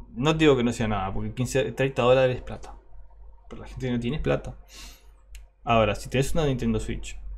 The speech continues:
destrabada, como <laughs> mucha gente lo tiene, que tiene Nintendo Switch destrabada,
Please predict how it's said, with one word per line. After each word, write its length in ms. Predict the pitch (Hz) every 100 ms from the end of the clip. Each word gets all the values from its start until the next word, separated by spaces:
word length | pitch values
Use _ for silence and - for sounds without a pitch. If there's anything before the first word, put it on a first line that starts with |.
| - - - -
destrabada, 880 | - 113 - 110 101 113 101 98 - - - - - - - -
como 180 | - 104
<laughs> 180 | 117 -
mucha 180 | 165 175
gente 280 | 190 185
lo 160 | 143 110
tiene, 340 | 127 110 - - - - - -
que 60 | 117
tiene 200 | 139 165
Nintendo 220 | 156 143
Switch 220 | - -
destrabada, 800 | 107 113 - 107 127 120 101 -